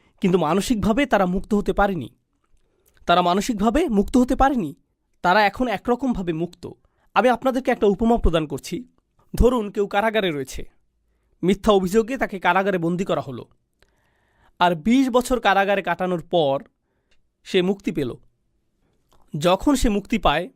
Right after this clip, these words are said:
সে আবারও সূর্য দেখতে পায়, সে আবারও স্বাভাবিক খাবার খেতে পায়, সে আবারও বন্ধুত্ব তৈরি করতে পারে। সে কি আর কখনো কারাগারের পোশাক পরিধান করতে চাইবে? "আমি সেই পোশাকগুলো মিস করছি।"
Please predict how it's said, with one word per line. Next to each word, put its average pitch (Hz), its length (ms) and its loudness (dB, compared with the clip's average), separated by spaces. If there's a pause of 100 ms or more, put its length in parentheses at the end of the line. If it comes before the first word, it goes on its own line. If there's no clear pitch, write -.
(840)
সে - 160 -2
আবারও 180 300 2
সূর্য 233 360 -4
দেখতে 165 240 -8
পায়, 120 200 -10 (1300)
সে - 200 -2
আবারও 170 280 2
স্বাভাবিক 202 420 -4
খাবার 202 300 0
খেতে - 220 -8
পায়, 120 220 -10 (300)
সে - 120 0
আবারও 190 280 4
বন্ধুত্ব 202 460 0
তৈরি 202 220 -2
করতে 170 240 -8
পারে। 127 200 -12 (1200)
সে 202 280 0
কি 262 160 0
আর 254 140 0
কখনো 262 360 0
কারাগারের 233 440 0
পোশাক 226 280 -6
পরিধান 226 320 -2
করতে 233 220 -8
চাইবে? 240 320 -4 (640)
"আমি 202 260 2
সেই 214 160 -8
পোশাকগুলো 190 460 -4
মিস 185 200 -2
করছি।" 170 560 -6